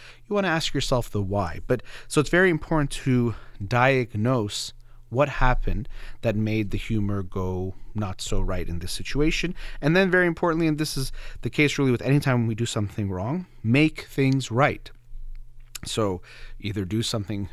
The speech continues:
better the next time, apologize or acknowledge what you've done that might have hurt someone, but do something to let them know you've recognized you've done something wrong, acknowledge it,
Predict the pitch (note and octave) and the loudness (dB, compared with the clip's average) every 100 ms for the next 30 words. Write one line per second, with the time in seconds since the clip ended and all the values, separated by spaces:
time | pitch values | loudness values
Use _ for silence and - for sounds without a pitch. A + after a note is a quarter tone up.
0 | - F#2+ C3+ D3+ C#3 A#2 B2+ - - C#3+ | -4 2 4 6 4 4 2 0 2 4
1 | C#3+ D3 D3 - - - - - - - | 4 4 -2 -10 -14 -16 -8 -2 0 -2
2 | - - - - G#2 B2+ C#3 D3 D3+ C#3+ | -6 -12 -12 -8 -2 4 6 6 4 2
3 | B2 - C#3+ C#3+ B2 G#2+ - A#2+ C#3+ D3+ | -4 2 4 4 2 0 4 4 6 4
4 | C#3+ C#3+ - - B2 C3+ C3+ C3 G#2+ C3+ | 2 -4 -6 0 2 4 6 4 6 6
5 | D#3 D3+ B2 B2+ A#2+ D3+ D3 - D3+ D3+ | 6 4 4 4 2 0 0 2 2 4
6 | D3+ D3+ - C3 B2 F#3+ - E3 F3 D#3+ | 2 4 6 4 4 2 4 4 2 0
7 | - A#2 A2 A#2+ A2 A#2+ - - A2+ G2+ | 0 0 0 -2 2 2 2 0 2 2
8 | G2+ G#2 D3 - - - A2 G#2 A#2+ - | 2 0 -2 -8 -20 -4 -2 2 2 2
9 | A2+ G2+ G#2 F#2+ G2 - G2 G#2 G2+ A2+ | -2 -2 -2 -2 -4 -2 -4 -2 0 0
10 | B2 G2+ - G2+ A#2 D3+ F#2+ - F#2+ | 0 -2 -4 -2 0 0 -2 -4 -10